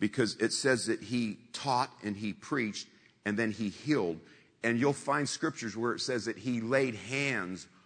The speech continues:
on every one of them. So if there was a multitude of people, Jesus himself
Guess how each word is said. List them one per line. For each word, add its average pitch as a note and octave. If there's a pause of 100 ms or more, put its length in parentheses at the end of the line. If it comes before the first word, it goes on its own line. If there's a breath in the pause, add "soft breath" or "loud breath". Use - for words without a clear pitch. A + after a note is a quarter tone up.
(360 soft breath)
on G#2 (160)
every A#2
one A2
of F2
them. C2+ (880 soft breath)
So -
if B2+
there C3
was B2
a B2
multitude D3
of G#2
people, G#2 (480 soft breath)
Jesus E3+
himself B2